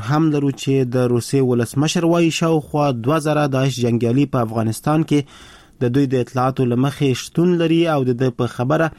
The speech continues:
دا اندېښنه شته چې د دغو داعش جنګیالیو یو شمېر یې منځنۍ آسیا ته مخه کړي او دغو هیوادونو ته نفوذ وکړي. خو طالبانو له دې وړاندې ویلي چې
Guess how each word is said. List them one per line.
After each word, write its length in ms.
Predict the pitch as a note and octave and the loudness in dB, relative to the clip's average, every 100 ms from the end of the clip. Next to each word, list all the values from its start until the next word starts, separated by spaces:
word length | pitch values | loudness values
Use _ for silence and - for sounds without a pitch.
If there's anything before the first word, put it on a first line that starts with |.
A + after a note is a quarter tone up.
| - - - | -16 -20 -8
دا 180 | D3+ E3 F3+ | -2 0 2
اندېښنه 460 | F3 E3+ D#3 E3+ D#3+ | 2 0 -2 -2 -4
شته 160 | - D#3+ D3 | -2 -2 -2
چې 360 | - C#3 C3+ | -2 0 0
د 80 | B2 B2 | 0 0
دغو 240 | A#2+ B2+ | 0 0
داعش 320 | A#2+ A#2+ B2+ - | 2 0 0 0
جنګیالیو 540 | A#2+ A#2+ A#2+ D3 D3 C#3+ | 0 2 2 2 2 2
یو 100 | A#2+ | 0
شمېر 340 | - D#3 E3+ | -2 0 2
یې 120 | F3+ F3 | 2 2
منځنۍ 480 | E3 C#3+ C3 D#3+ E3+ D#3 | 2 0 0 2 2 0
آسیا 360 | C3+ - - F3+ E3 | -2 -4 -2 -2 0
ته 260 | D3 B2+ G#2 A2 A2+ | -2 -2 -4 -2 -2
مخه 240 | B2+ C#3+ C3+ | -2 -2 -4
کړي 180 | C#3+ C#3+ C#3+ A#2 | 0 2 2 0
او 140 | B2+ A#2+ A#2+ | 0 0 0
دغو 180 | A#2+ A2 | 0 0
هیوادونو 420 | A2 G#2+ C#3+ D#3 D#3 | 0 0 2 0 0
ته 80 | D3 - - - - - - | -4 -6 -20 -20 -20 -16 -2
نفوذ 400 | B2 A#2 D#3+ C#3+ A#2+ | 0 0 0 0 0
وکړي. 320 | A#2 - B2+ - - - - - | -4 0 -2 -4 -10 -20 -20 -6
خو 100 | C#3 C3+ B2+ - | -2 0 -2 -2
طالبانو 460 | C3+ C3+ C#3+ D3 C#3+ | 0 0 0 2 2
له 80 | C3+ | 0
دې 160 | C3 C3+ | 2 2
وړاندې 320 | C3+ C#3 C3+ B2+ | 2 2 2 2
ویلي 260 | C3+ D3 D#3+ | 2 2 -2
چې 500 | - D#3 D3+ D#3 | -2 0 2 0